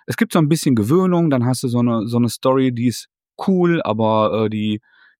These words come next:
die lässt dir nicht die ganze Zeit kalte Schauer über den Rücken laufen. Und dann hast aber immer wieder so richtige Knaller drin und sie haben tolle Twists und,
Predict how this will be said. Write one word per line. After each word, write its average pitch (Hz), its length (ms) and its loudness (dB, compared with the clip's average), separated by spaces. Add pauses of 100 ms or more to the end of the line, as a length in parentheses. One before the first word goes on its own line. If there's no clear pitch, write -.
die 117 220 2
lässt 120 320 -2
dir 123 60 2
nicht 143 160 -2
die 139 60 -4
ganze 139 180 -2
Zeit 127 140 -6
kalte 131 240 -6
Schauer 123 320 0
über 117 160 0
den 113 60 0
Rücken 110 240 -4
laufen. 107 380 -2
Und 110 100 -4
dann 113 160 0
hast 123 180 -6
aber 113 220 -4
immer 135 240 2
wieder 120 160 2
so 107 80 0
richtige 113 560 -4
Knaller 117 400 -2
drin 107 240 -2
und 107 120 -2
sie 107 100 -4
haben 110 220 -2
tolle 127 340 -2
Twists - 500 -6
und, 98 320 -2